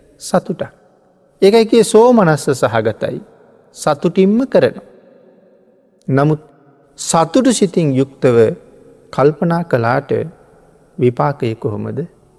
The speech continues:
දුක් සහිතයි. එහි විපාකය දුක්ඛදායකයි. සතුටින්ම හිතනවා, අන්තිමට ඒක නිසා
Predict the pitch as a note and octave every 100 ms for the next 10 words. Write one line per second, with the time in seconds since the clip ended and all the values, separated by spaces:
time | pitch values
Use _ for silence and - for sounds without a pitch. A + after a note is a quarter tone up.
0 | _ _ _ _ - A2 A2+ A#2+ - G2+
1 | - - - _ _ _ _ _ _ _
2 | - A#2+ A2 - B2 C3 D#3+ G3 B3+ -
3 | _ _ _ - A#2+ A#2+ - - - E3
4 | - - _ _ _ - C#3 C3 F3+ D3+
5 | A2+ A2 G#2+ - A#2+ B2 F3 A#3+ - _
6 | _ _ _ _ _ _ _ C3+ C3 C3+
7 | C3 C3 B2+ A#2 C3+ A#2 - A#2